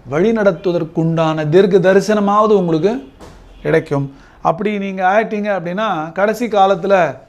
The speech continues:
"என் குழந்தைங்களுக்கு என்ன ஆகுமோ?" அப்படிங்கிற பயத்தோட நீங்க செத்து போக மாட்டீங்க.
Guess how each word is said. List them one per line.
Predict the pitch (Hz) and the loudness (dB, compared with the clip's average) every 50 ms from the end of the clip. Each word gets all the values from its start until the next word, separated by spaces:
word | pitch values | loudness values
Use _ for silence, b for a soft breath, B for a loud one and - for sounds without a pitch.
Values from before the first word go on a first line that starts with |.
| _ _ _ _ - - - - _ _ _ _ _ _ | _ _ _ _ -20 -20 -20 -20 _ _ _ _ _ _
"என் | - 185 185 170 | -4 -4 0 2
குழந்தைங்களுக்கு | 180 190 202 214 220 208 190 175 165 | 2 2 2 2 0 0 -2 -2 -2
என்ன | 170 170 185 175 170 | -2 -2 0 0 -2
ஆகுமோ?" | 165 151 147 151 156 156 156 151 143 - - _ b b b b b b b b b b b b b _ _ | -2 -2 -2 -2 -2 -2 -2 -4 -8 -12 -18 _ b b b b b b b b b b b b b _ _
அப்படிங்கிற | - 156 151 170 180 196 214 220 220 214 196 190 165 | -2 0 2 2 2 2 2 2 2 4 4 4 4
பயத்தோட | 147 151 160 185 208 214 208 - 208 196 190 190 190 208 | 4 2 2 2 2 0 0 0 0 2 2 0 0 -2
நீங்க | 202 196 175 156 139 | -2 -4 -6 -8 -8
செத்து | 135 127 123 147 | -10 -12 -14 -12
போக | 143 131 117 107 | -12 -12 -12 -14
மாட்டீங்க. | 95 90 85 78 | -16 -20 -20 -20